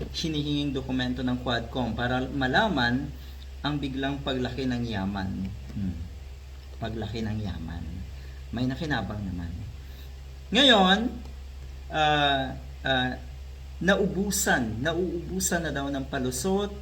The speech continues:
si Harry Roque sa kanyang mga kalokohan, kawalang hiyaan sa ating bansa. At nawala na rin ang kanyang kayabangan. Totoo, napakayabang nito lately, ah. Bago pa man yung investigasyon ng Quadcom, akala niya siguro,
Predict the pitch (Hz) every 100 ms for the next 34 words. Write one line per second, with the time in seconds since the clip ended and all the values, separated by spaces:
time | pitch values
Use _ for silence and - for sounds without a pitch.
0 | - - - - - 147 139 131 120 113
1 | - 101 82 - - - - - - 127
2 | 139 135 131 123 123 - 131 123 117 -
3 | 165 165 180 180 180 175 - 123 123 127
4 | 131 131 131 113 147 156 - 139 120 117
5 | 120 113 107 107 - 95 - - - -
6 | - 143 151 175 175 165 151 151 175 175
7 | 147 160 151 147 160 139 117 104 107 139
8 | 120 104 - 160 185 220 185 - 208 196
9 | 196 202 156 147 180 131 151 151 185 175
10 | 131 156 - - - - 147 143 151 151
11 | 151 156 151 143 135 135 131 131 - 143
12 | 147 131 113 107 - 123 123 160 156 156
13 | 156 180 175 202 143 143